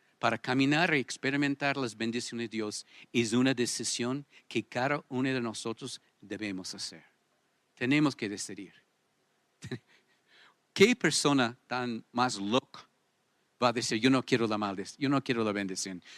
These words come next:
yo prefiero la maldición"? Yo no creo que nadie. Pero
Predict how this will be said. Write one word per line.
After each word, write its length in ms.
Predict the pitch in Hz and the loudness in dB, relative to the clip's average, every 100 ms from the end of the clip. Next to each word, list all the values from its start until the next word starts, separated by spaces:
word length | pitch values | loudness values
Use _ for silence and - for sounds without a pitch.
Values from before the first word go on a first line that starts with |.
| - | -10
yo 160 | 123 147 | 2 2
prefiero 460 | - - 135 127 117 | 4 2 4 4 4
la 100 | 127 | 2
maldición"? 520 | 113 107 107 - 101 | 0 0 -2 -2 2
Yo 100 | 143 | 6
no 160 | 170 | 6
creo 300 | - 127 123 | 4 0 0
que 140 | - 101 | 0 -2
nadie. 460 | 101 104 98 80 _ _ _ _ _ _ _ _ _ _ | 0 0 0 -4 _ _ _ _ _ _ _ _ _ _
Pero 300 | 117 107 | 2 2